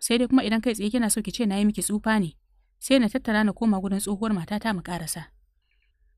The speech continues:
Bari na je, I have some things to attend in the office,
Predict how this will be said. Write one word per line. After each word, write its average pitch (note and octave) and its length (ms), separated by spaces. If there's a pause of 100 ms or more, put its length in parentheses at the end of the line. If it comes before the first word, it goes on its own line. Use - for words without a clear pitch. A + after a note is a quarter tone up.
(100)
Bari A#3 220
na B3+ 80
je, F#3+ 240 (500)
I G3+ 60
have A#3 200
some G3 200
things A3 160
to - 80
attend G#3 320
in E3+ 80
the - 80
office, F3+ 320